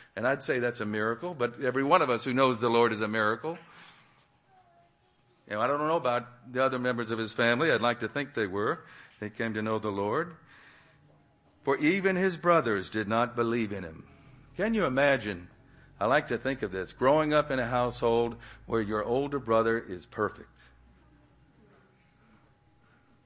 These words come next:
I grew up in a household where my older brother thought he was perfect, but, but he wasn't. You may have had one like that too. But, but Jesus,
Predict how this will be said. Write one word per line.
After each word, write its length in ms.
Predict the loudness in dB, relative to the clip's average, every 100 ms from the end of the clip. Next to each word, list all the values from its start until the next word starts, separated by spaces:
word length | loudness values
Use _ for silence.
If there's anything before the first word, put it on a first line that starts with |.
| _ _ _ _
I 140 | 2 2
grew 180 | 4 2
up 100 | 2
in 120 | 0
a 40 |
household 600 | 0 0 0 0 0 -2 -6
where 140 | -4
my 200 | 0 2
older 240 | 0 -2 -2
brother 340 | -2 0 -2
thought 320 | 0 2 2
he 140 | 0 -6
was 180 | -8
perfect, 400 | -6 -6 -6 -10 -16 -10
but, 320 | -10 -10 -8
but 160 | -4 -2
he 100 | 0
wasn't. 400 | 2 2 0 -14 -20 -20 -20 -20 -20 -20 -20 -20 -20 -20 _ _ _
You 140 | -8 -2
may 140 | 0
have 100 | 2
had 180 | 0 0
one 160 | -2 -2
like 220 | -2 -2
that 260 | -4 -4
too. 280 | -6 -8 -8 -14 -20 -20 -20 -12 0
But, 240 | 0 0 -6 -20 _ -20 _ _
but 180 | -8 -8
Jesus, 340 | -6 -8 -8